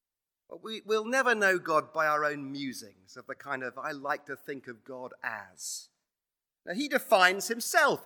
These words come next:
"I am who I am," he says.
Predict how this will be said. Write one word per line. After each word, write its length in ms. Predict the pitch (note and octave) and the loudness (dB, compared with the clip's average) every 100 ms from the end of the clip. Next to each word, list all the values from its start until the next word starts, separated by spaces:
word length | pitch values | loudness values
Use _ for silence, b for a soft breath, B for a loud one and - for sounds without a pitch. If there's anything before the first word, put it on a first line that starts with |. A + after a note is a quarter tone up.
| - | 0
"I 280 | G#3 C4 C4 | 2 2 4
am 400 | F#3+ F#3+ G3+ G3 b b | 2 4 0 -4 b b
who 340 | - A3 A3+ A3+ | -4 -4 -4 -6
I 220 | - F#3+ - | 0 0 2
am," 380 | F3 F3 C#3+ A2+ A2 | 2 2 -2 -6 -12
he 100 | B2 | -14
says. 600 | - A#2+ F#2+ - - | -8 -10 -10 -16 -18